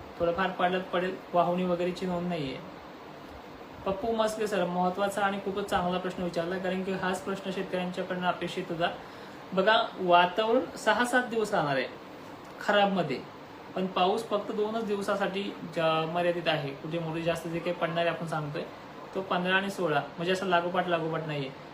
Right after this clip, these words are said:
आणि एकंदरीत यामध्ये असं आठवड्याभर पाऊस येईल असं काही नाही, आठवडा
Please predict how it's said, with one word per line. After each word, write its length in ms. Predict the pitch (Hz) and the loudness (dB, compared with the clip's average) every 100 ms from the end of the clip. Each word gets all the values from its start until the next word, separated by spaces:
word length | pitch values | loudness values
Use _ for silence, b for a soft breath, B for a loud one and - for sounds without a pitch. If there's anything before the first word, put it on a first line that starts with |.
| - | -6
आणि 280 | 165 170 170 | 0 2 2
एकंदरीत 600 | 175 220 233 233 233 160 147 - - - | 2 2 4 6 6 4 0 -10 -16 -4
यामध्ये 600 | 175 185 196 208 214 220 277 - - | 2 4 4 4 2 0 -4 -6 -4
असं 160 | 175 | 0
आठवड्याभर 640 | 190 - 175 190 202 202 208 | 0 2 2 4 2 2 0
पाऊस 300 | 208 202 196 | 0 -2 0
येईल 120 | 190 | 0
असं 100 | 185 | 0
काही 120 | 185 | 0
नाही, 120 | 156 | 2
आठवडा 300 | 156 190 190 | 0 0 -2